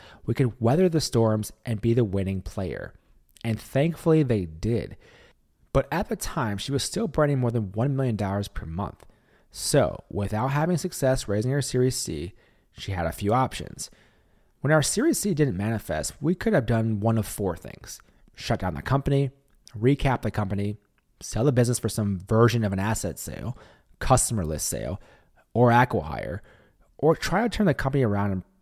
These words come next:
operate profitably. Uxma decided to completely cut her marketing spend from around a million dollars per month to zero dollars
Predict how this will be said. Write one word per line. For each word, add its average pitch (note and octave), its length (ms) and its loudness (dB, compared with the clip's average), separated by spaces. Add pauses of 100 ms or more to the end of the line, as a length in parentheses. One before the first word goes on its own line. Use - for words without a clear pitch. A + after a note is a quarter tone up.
operate C3 360 -2
profitably. - 760 -6 (1160)
Uxma A#3 260 -2
decided D#3+ 320 4
to C3 80 0
completely F3 420 0
cut C#3 180 2
her B2 80 4
marketing G#2+ 360 -2
spend - 320 -8
from A#2 200 -8
around A#2+ 220 0
a B2 60 2
million D#3 420 4
dollars C#3+ 320 2
per - 120 -6
month B2 320 0
to C3 160 -2
zero C#3 580 4 (160)
dollars A2+ 720 0